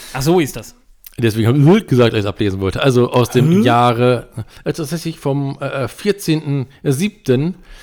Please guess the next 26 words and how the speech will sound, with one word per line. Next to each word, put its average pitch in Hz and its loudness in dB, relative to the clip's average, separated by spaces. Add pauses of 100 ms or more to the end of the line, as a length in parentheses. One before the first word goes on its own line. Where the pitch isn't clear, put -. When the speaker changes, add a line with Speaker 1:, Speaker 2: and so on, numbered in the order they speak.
(200)
Speaker 2:
äh, 135 0
zweitausendeinundzwanzig 135 -2
ist 110 -8
diese 120 -6
Zählung. 139 -2 (340)
Speaker 1:
Noch 139 -10
nicht 165 -2
so 240 -4
lange 226 -4
her. 165 -4
Speaker 2:
Nein, 135 -2 (340)
sind 139 -2 (300)
null 190 4
Komma 151 0
neun 175 2
Prozent 151 -2
der 131 4
Menschen 143 0
in 131 -2
Indien 143 0 (420)
Buddhisten. 139 -2 (1300)
Nur 135 0
null 160 -2 (140)
Komma 143 -2
neun 135 -2
Prozent - -6